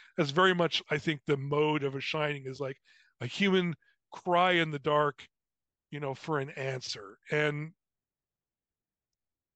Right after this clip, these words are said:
in the story, you sort of, in this A Shining, you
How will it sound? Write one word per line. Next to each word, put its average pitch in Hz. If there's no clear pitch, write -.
in 185
the 220
story, 220
you 202
sort 196
of, 190
in 175
this 180
A 196
Shining, 185
you 165